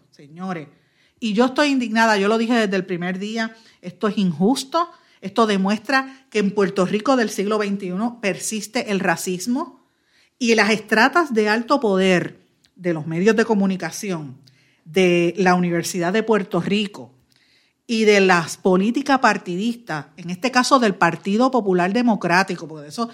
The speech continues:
esto fue bajo el gobierno de García Padilla, son eminentemente racistas. Pues esto no fue bajo Rosselló, esto fue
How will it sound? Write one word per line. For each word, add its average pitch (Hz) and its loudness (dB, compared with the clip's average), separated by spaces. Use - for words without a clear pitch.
esto - -4
fue 240 4
bajo 254 8
el 240 6
gobierno 202 4
de 233 2
García 196 -2
Padilla, 196 0
son 294 4
eminentemente 254 2
racistas. - -4
Pues 147 -16
esto 254 2
no 262 6
fue 269 4
bajo 269 6
Rosselló, 220 -2
esto 190 -6
fue 262 -2